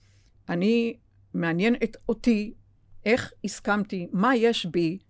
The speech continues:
איזה כישורים, איזה כישרונות, איזה יכולות, איזה יצירתיות שאפשרתי להביא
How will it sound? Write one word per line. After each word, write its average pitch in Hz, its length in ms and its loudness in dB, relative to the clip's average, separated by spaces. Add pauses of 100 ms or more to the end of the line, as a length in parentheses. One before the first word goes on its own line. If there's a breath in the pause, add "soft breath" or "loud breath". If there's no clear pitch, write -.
(160)
איזה 262 200 4
כישורים, 196 640 -2
איזה 262 180 0
כישרונות, 196 600 -4
איזה 269 180 0
יכולות, 202 540 0 (560)
איזה 294 160 8
יצירתיות 294 880 4
שאפשרתי 220 640 0
להביא 185 460 0